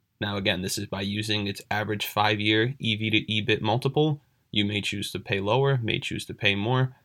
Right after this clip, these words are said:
but by using its average E V to ebit multiple over the past five years, I arrived at a price of five hundred ninety-seven dollars and twelve cents.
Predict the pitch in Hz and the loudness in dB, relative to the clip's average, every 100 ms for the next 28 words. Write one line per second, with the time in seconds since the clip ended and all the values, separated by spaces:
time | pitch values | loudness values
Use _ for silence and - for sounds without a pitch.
0 | - - 104 - 98 98 110 113 110 - | -12 -2 -2 0 0 0 0 0 0 0
1 | 101 101 104 98 - 101 104 101 98 101 | 2 2 2 -2 -2 0 2 0 0 -2
2 | 101 - 101 98 - 98 98 98 - 101 | 0 0 -2 -2 -2 -2 0 -4 0 0
3 | - - 101 101 117 123 123 - - - | 0 -2 -2 0 2 4 2 -4 -10 2
4 | 120 113 107 110 110 120 107 - 107 - | 2 2 0 -2 -2 -6 -8 -4 -4 -4
5 | 107 - 113 117 113 110 104 107 107 104 | -8 -4 -2 0 2 2 0 -4 -6 -6
6 | 101 98 98 101 101 - - - - - | -4 -4 -4 -6 -10 -10 -10 -10 -10 -12
7 | - - | -12 -14